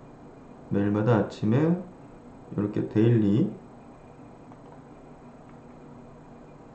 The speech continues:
데일리로 암호화폐 관련된 부분들, 뭐 글로벌 어떤 중요한 어떤 내용들을 체크해 드리고 있는데요.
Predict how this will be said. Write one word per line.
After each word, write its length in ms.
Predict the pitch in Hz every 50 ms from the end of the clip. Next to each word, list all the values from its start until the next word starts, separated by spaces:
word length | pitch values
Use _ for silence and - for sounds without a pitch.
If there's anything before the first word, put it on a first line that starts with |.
| - - - -
데일리로 640 | - 104 104 104 104 98 95 113 131 156 180 190 208 - - - - - - - - - - - - - - - - - - - - - - - - - - -
암호화폐 440 | 85 92 110 127 135 123 - 131 123
관련된 640 | 120 104 98 98 95 95 92 95 95 95 95 92
부분들, 640 | - - 107 104 104 101 95 87 90 90 101 131 151
뭐 220 | 151 147 123 117 -
글로벌 360 | - 113 120 120 113 110 101
어떤 240 | 98 95 - 101 98
중요한 340 | - - 113 113 117 107
어떤 340 | 95 90 - - - - 95
내용들을 680 | 90 98 113 127 123 104 95 90 92 107 110 92 87 - - - - - - - - - - -
체크해 340 | - 160 156 156 165 160 127
드리고 220 | 110 107 107 104
있는데요. 480 | 95 90 87 85 92 120 143 123 117